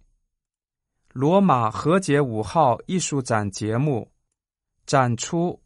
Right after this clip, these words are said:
华人画家严培明与监狱服刑人的作品。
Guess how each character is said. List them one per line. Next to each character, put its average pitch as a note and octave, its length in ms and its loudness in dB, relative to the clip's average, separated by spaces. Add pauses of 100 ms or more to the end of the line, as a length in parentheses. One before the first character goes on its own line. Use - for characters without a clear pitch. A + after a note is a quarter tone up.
(140)
华 D#3 320 2
人 D3+ 240 2
画 D#3 240 2
家 C#3 360 0 (180)
严 C#3 240 0
培 C3+ 200 -2
明 A2 340 -2 (260)
与 B2 220 -2
监 F3 320 0
狱 F#3+ 200 0
服 C3 280 -6
刑 E3+ 240 -2
人 A2+ 220 -2
的 A#2+ 380 0
作 C3+ 240 0
品。 G2+ 340 -10